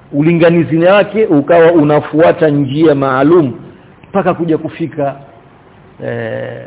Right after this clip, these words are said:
kuleta hayo mabadiliko, mpaka kuja kufika kusimamisha sheria za Allah Subhanahu wa Ta'ala, kusimamisha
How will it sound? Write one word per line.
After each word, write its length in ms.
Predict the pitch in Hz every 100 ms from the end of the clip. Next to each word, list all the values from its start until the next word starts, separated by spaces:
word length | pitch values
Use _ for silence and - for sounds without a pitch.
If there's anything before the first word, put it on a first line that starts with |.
| - 127 - -
kuleta 380 | 160 160 139 139
hayo 160 | 143
mabadiliko, 680 | 139 135 131 139 170 165 165
mpaka 340 | 151 160 156
kuja 220 | 139 139 131
kufika 580 | 139 - 180 - 120 - - - _ _ _ -
kusimamisha 800 | 160 - 156 160 160 175 170 180
sheria 340 | - 151 151 143
za 160 | 143
Allah 220 | 147 135
Subhanahu 320 | 127 - 143 139
wa 80 |
Ta'ala, 440 | 123 135 143 147 143
kusimamisha 600 | 143 - 139 143 151 151